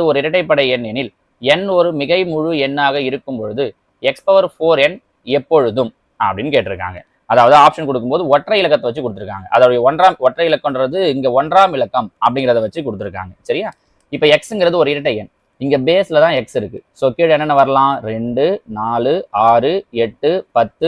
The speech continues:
மறுபடியும் பன்னெண்டு, பதினாலுன்னு வரும். நான் இதை மட்டும் எடுத்துக்கிறேன். எண்ணுங்கிறது மிகை முழு எண். மிகை முழுனா ஒண்ணு, ரெண்டு, மூணுன்னு ஆரம்பிக்கிறது. நம்ம எண்ணுக்கு பதில் ஒண்ணுன்னு போடலாம். ஃபோர் என்னன்னு கொடுத்திருக்காங்க.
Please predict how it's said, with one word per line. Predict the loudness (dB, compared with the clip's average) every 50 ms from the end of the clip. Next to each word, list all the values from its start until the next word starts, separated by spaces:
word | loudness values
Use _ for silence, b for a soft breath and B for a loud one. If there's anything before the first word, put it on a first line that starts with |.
| -2 0
மறுபடியும் | 2 2 2 2 0 0
பன்னெண்டு, | -2 -2 0 0 0 0 0
பதினாலுன்னு | 0 0 0 -2 -2 0 0 0
வரும். | 0 0 -2 -6 _ _ _ _ _ -4
நான் | -2 0
இதை | 0 0 0
மட்டும் | 0 0 0
எடுத்துக்கிறேன். | -2 -2 -8 -12 -14 -16 -20 _ _ _ _ _ _ -2 0 0
எண்ணுங்கிறது | 0 0 -2 -4 -2 -2 -2 -2 -2 -6 -8 -6
மிகை | -4 -4 -4 -4 -4 -4
முழு | -6 -4 -4 -6 -6
எண். | -8 -10 _ -10 -6
மிகை | -4 -4 -4 -4 -4
முழுனா | -6 -6 -4 -4 -2 -4 -4 -6 -10 _ -8 -6
ஒண்ணு, | -6 -4 -4 -4 -2 -2 -2
ரெண்டு, | -4 -4 -4 -4 -4
மூணுன்னு | -6 -6 -4 0 2 2
ஆரம்பிக்கிறது. | 2 2 -2 -6 -8 -10 -10 -12 -14 -18 _ _ _ _ -8 -4
நம்ம | -2 0 2 2
எண்ணுக்கு | 2 0 -2 -2 -2 0
பதில் | 0 0 0 0 0
ஒண்ணுன்னு | -2 -2 -4 -6 -4 -2 -2
போடலாம். | -2 -2 -4 -10 -14 _ _ _ _ _
ஃபோர் | 0 2 4 4 4 2
என்னன்னு | 0 -2 -6 -8 -8
கொடுத்திருக்காங்க. | -8 -8 -8 -10 -10 -12 -14 -12